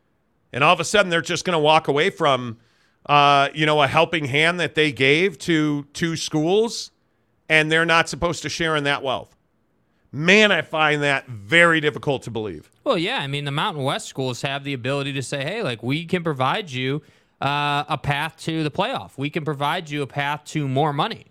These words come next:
Speaker 2: a-, at a minimum." I mean, just more money, generally speaking. And, and I think that's the,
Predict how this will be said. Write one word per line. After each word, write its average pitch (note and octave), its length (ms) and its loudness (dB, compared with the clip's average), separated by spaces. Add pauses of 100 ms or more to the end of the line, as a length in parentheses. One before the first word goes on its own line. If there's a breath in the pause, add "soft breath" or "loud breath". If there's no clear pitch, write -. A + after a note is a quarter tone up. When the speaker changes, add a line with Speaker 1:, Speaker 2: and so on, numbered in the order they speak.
(240)
Speaker 2:
a-, D3+ 220 -8
at D3+ 160 -4
a D3 40 -8
minimum." A#2 400 -6
I A#2 40 -10
mean, C3 180 -4
just C3 160 -6
more D3+ 300 0
money, E3 340 -4
generally D3 500 -4
speaking. C#3 560 -8
And, A#2 180 -6 (340 soft breath)
and D#3 120 -4
I E3 80 -4
think F3+ 220 -8
that's F3+ 400 -6
the, F#3+ 340 -4